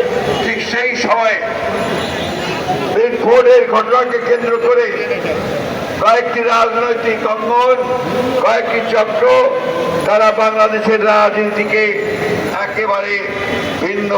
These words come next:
খাতে প্রবাহিত করার চেষ্টা করছে। বন্ধুগণ, এই চক্রান্ত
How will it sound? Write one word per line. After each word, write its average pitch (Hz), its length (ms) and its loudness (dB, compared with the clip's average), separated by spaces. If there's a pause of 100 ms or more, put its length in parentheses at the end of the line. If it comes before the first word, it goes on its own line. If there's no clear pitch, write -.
খাতে 202 300 2 (140)
প্রবাহিত 190 400 4 (140)
করার 180 240 4 (120)
চেষ্টা 175 300 -2 (100)
করছে। - 320 -4 (1120)
বন্ধুগণ, 247 540 0 (1080)
এই 233 120 0 (920)
চক্রান্ত 208 480 2